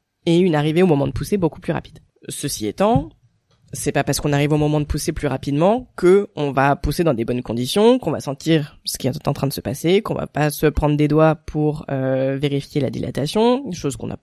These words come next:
peut-, peut-être pas envie de recevoir. Et donc là, en l'occurrence, pour cette personne, la péridurale a apparemment fait que l'accouchement s'est accéléré. Et donc elle explique qu'elle pousse, qu'elle trouve ça super, que la tête sort, et que la sage-femme dit, «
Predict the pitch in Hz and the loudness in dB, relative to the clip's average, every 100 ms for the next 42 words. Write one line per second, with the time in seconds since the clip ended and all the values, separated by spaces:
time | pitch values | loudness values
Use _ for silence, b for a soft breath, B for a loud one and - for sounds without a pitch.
0 | _ - - _ - 147 131 - 117 117 | _ -8 -8 _ -4 -2 -2 -4 -6 -6
1 | 123 - 143 - 180 226 - 160 131 151 | -8 -10 -12 -6 -4 -4 -4 -4 -2 2
2 | 170 165 131 135 147 - 147 123 - - | 4 4 2 0 -2 -2 -6 -8 -6 -10
3 | - 151 190 220 - _ _ _ _ _ | 0 2 2 0 -8 _ _ _ _ _
4 | _ - 151 135 143 131 135 135 147 180 | _ -4 -2 2 0 0 -4 0 2 2
5 | - 147 135 - 120 120 131 131 123 120 | 2 2 2 0 -6 -4 -6 -4 -8 -4
6 | 147 180 - _ _ _ _ _ _ 156 | -2 -2 -4 _ _ _ _ _ _ -4
7 | 131 143 - 160 170 180 - 156 139 135 | -4 -6 -2 0 0 -2 -4 -2 -2 -6
8 | - 117 123 151 180 - - - _ - | -6 -8 -2 0 0 -2 -16 -20 _ -8
9 | 156 147 135 - - 185 - - _ _ | -6 -4 -8 -10 -8 -8 -8 -20 _ _
10 | _ _ _ - 107 - 208 247 165 139 | _ _ _ -10 -10 -6 -6 -4 -4 -4
11 | 147 127 143 - 139 160 190 - 135 127 | -6 -6 -8 -8 -4 -2 -2 -2 -4 -2
12 | 185 - - 123 160 240 - _ _ _ | -2 -2 -2 0 0 -2 -10 _ _ _
13 | _ _ _ _ _ _ - 175 151 127 | _ _ _ _ _ _ -4 -2 -2 -4
14 | 135 131 143 143 120 151 | -4 -2 -2 -2 -2 -2